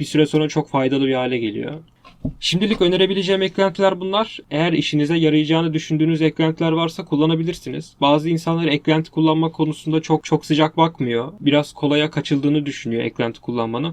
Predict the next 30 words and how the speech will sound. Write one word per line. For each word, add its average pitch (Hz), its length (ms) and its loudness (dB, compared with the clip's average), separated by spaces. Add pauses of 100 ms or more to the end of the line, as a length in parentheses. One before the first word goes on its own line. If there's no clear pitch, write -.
(140)
Fakat 190 280 0
ben 185 180 0
bu 175 60 -10
konuda 185 240 -2
eklenti 170 420 -4
kullanmanın 175 640 -4
yararlı 151 400 2
olduğunu 175 240 0
düşünüyorum. 131 420 -6
Çünkü 147 500 -2
hem 160 180 2
hızlı 151 280 0
kod 131 220 0
yazmamızı 117 520 -2
sağlıyor 123 340 -2
hem 139 220 -4 (240)
daha 139 300 -2
çabuk 147 280 0
öğrenmemize 117 520 -2
yarıyor. 120 380 -6 (400)
Tabii 196 240 0
ki 170 120 0
de 147 200 2 (420)
her 160 220 2
şeyi 160 300 4
kendi 156 280 2
elimizle 151 380 2
yazmak 135 540 -2 (260)
ya 131 140 0
da 127 240 -2